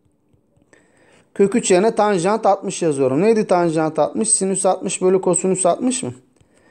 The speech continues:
Çarpı kosinüs on beş. Bölü dört tane sinüs yetmiş beş. Şimdi ne oldu burası? Payda eşitlersek cos altmış çarpı sin on beş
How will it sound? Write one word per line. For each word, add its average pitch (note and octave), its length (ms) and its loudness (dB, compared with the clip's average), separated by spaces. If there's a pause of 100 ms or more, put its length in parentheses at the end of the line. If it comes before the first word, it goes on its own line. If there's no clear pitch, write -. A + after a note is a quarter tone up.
(240)
Çarpı F#3+ 440 0
kosinüs G3 480 -2
on C3+ 220 0
beş. - 280 -10 (720)
Bölü F3 640 0 (500)
dört A3 320 2
tane C3+ 300 0
sinüs F#3+ 520 -4
yetmiş - 520 -4
beş. A2+ 480 -4 (800)
Şimdi D#3+ 220 0
ne A3 60 2
oldu B3 220 2
burası? F3+ 560 0
Payda F3+ 280 2
eşitlersek - 840 -2 (500)
cos A3 260 2
altmış F3 580 -2 (500)
çarpı D#3+ 420 -2
sin - 280 -4
on A#2 300 -2
beş F3+ 320 -2